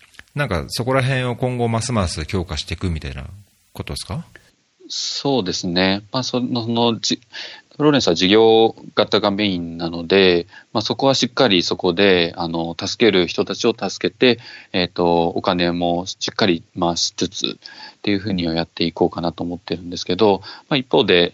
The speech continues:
Speaker 2: それだけだと救えない人たちも、えー、すごく多いので、そこは、あの、社会の、えー、えー、皆様から、こう、えー、お金を、えー、貸してもらって、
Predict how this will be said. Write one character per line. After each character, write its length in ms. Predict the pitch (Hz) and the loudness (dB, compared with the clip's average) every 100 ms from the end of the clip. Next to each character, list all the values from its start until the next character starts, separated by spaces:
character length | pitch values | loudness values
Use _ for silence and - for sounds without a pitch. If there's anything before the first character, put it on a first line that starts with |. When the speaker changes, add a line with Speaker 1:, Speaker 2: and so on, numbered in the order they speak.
| - | -6
Speaker 2:
そ 160 | - 120 | -4 0
れ 140 | 131 | 2
だ 140 | 117 | 2
け 120 | 117 143 | 2 2
だ 140 | 101 | 2
と 400 | - 95 90 92 | 0 2 2 0
救 240 | - - | -8 -2
え 100 | 113 | -2
な 140 | 113 113 | 0 -2
い 80 | 110 | -2
人 160 | 120 | -4
た 140 | 104 - | -4 -4
ち 400 | - - - - | -6 -6 -8 -8
も、 240 | 87 85 - - - _ | -6 -6 -8 -18 -20 _
え 60 | 87 | -6
ー、 60 | |
す 140 | - 104 | -2 -2
ご 80 | |
く 200 | 98 - - | -2 -4 2
多 220 | 101 90 | 6 4
い 80 | 85 | 2
の 160 | 85 | -8
で、 460 | 80 90 85 80 80 - _ - | 0 2 4 2 -4 -16 _ -10
そ 100 | 113 | 0
こ 220 | 147 143 | 4 4
は、 420 | 165 110 95 98 | 6 4 2 0
あ 60 | 87 | -2
の、 540 | 85 85 85 87 - - - _ _ - | -2 -4 -6 -8 -12 -16 -20 _ _ -4
社 200 | - 107 | -4 2
会 260 | 92 82 | 2 2
の、 240 | 85 82 - - | 0 -4 -6 -10
え 180 | 95 85 | -6 -4
ー、 40 | 82 - | -6 -12
え 260 | - 90 85 | -10 -6 -4
ー、 40 | |
皆 180 | 85 101 | -2 -2
様 280 | 110 107 107 | -2 -4 -4
か 160 | - 120 | -2 2
ら、 200 | 147 104 | 4 2
こ 380 | - 90 85 - | 2 4 4 0
う、 40 | - - - 92 | -12 -14 -8 -4
え 260 | 82 80 | -4 -4
ー、 0 | - | -6
お 80 | |
金 320 | - 85 82 82 | -2 0 2 2
を、 240 | 82 - - - _ | 0 -4 -12 -20 _
え 140 | 90 | -10
ー、 40 | 85 | -8
貸 220 | - - | -4 -4
し 20 | |
て 80 | 85 | -4
も 140 | 82 | -4
ら 60 | 82 | -8
っ 40 | |
て、 460 | - _ 135 120 | -10 _ 4 4